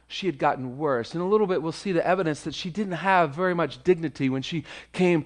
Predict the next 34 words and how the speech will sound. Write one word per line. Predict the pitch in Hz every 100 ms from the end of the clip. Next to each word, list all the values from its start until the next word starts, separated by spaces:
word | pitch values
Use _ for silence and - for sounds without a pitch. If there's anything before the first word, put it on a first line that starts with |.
| - -
to | 139
Jesus, | 123 170 131 117
but | -
we're | 139 151
gonna | 156
take | - 190 160
a |
look | 156 185
at | 156 139
what | -
caused | - 175 175 143 107 107 - - _ _ _ _ _ _ _ _ _ _ 139
that | 131
lack | 131 -
of | 120
dignity | 120 120 113 -
first. | - 117 87 - - _ _ _ _ _ _ _ _ _ _ _ _ _ _ _ _ _ _ _ _ _ _ _ _ _ _ _ _ _ _ _ _ _ -
First | 190 185
of | 160
all, | 131
when | 139
we | 175
have | 196 147
something | 170 147
physical | - 175 156 147
broken, | 117 127 143 160 - - - _ _ _ _ _ _ _ _ _ -
I |
mean, | 147
we've | 151
talked | 180 185
about | 165 143
this | 139 147
already, | 131 190 131
that, | 123 - - _
that | 147 139